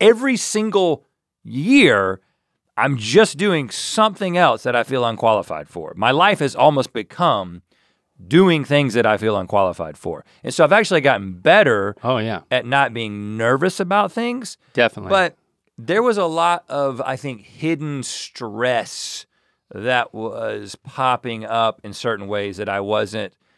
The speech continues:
Speaker 1: you know, I was trying to talk about them in therapy. There were things like, and I know this is the case for both of us,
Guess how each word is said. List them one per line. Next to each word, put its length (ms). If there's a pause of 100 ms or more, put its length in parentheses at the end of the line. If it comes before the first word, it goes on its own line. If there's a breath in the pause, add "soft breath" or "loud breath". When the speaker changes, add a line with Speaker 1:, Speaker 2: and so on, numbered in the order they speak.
(180)
Speaker 1:
you 80
know, 60
I 40
was 80
trying 480
to 80
talk 240
about 280
them 140
in 140
therapy. 520 (200 soft breath)
There 120
were 120
things 280
like, 280
and 100
I 60
know 340
this 240
is 80
the 80
case 220
for 80
both 280
of 140
us, 220